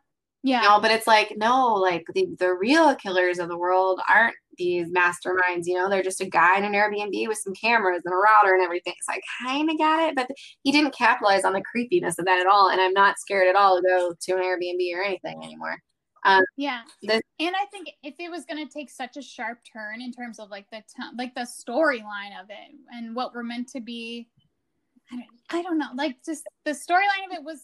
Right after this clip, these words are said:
Speaker 1: I was so much more involved in the characters, and then it turned out they, that's not the danger. The whole thing we were building up to is not actually anything to do <laughs> with
Speaker 2: Yeah, it
Speaker 1: what
Speaker 2: felt,
Speaker 1: happens to them.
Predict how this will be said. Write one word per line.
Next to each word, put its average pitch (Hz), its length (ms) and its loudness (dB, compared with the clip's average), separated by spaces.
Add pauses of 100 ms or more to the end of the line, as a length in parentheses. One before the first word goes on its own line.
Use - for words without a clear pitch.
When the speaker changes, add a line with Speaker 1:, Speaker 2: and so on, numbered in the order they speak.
Speaker 1:
I 277 80 -12
was 302 160 -18
so 311 120 -14
much 302 140 -14
more 285 120 -12
involved 254 300 -14
in 247 80 -16
the 220 80 -20
characters, 247 540 -18
and 226 60 -20
then 214 160 -18
it - 80 -20
turned 240 240 -16
out 208 220 -12 (520)
they, 240 300 -12
that's 262 220 -10
not 233 160 -14
the - 40 -20
danger. 247 360 -8
The 226 80 -16
whole 254 200 -12
thing 254 180 -14
we 226 60 -12
were 214 80 -14
building 220 280 -16
up 269 160 -10
to 247 100 -18 (200)
is 220 140 -20
not 233 320 -10
actually 240 460 -10
anything 247 280 -4
to 240 60 -4
do 254 120 -8
<laughs> 285 140 -6
with 262 100 4
Speaker 2:
Yeah, - 180 6 (140)
it - 40 2
Speaker 1:
what 262 120 -6
Speaker 2:
felt, 480 100 4
Speaker 1:
happens 302 340 2
to 269 100 -12
them. 208 220 -10